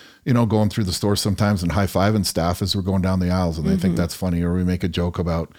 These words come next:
Speaker 1: you know, a product that came in, uh, you know, what it's called, it sounds kinda funny, or,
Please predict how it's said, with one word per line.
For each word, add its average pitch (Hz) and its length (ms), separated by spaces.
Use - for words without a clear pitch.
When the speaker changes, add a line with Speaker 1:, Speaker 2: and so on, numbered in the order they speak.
Speaker 1:
you 92 100
know, 87 160
a 87 100
product 92 380
that 82 140
came 90 260
in, 85 160
uh, 78 180
you 78 140
know, 87 80
what 87 160
it's - 160
called, 85 320
it - 80
sounds 85 280
kinda 87 220
funny, 82 400
or, 80 200